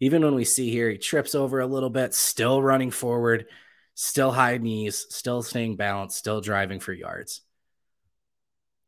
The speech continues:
Nice little seam cut there, back to the outside again.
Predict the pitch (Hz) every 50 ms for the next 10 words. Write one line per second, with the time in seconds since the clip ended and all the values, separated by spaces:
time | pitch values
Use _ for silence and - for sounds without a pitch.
0 | _ _ _ _ _ _ _ _ _ _ _ _ _ _ _ _ _ _ _ _
1 | _ _ _ _ _ _ _ _ _ _ _ _ _ _ - 98 95 - - 101
2 | 92 - - 104 98 95 90 - 101 95 - 101 98 95 92 90 95 92 90 -
3 | 98 92 92 87 87 85 - 92 90 90 82 87 80 82 76 - - -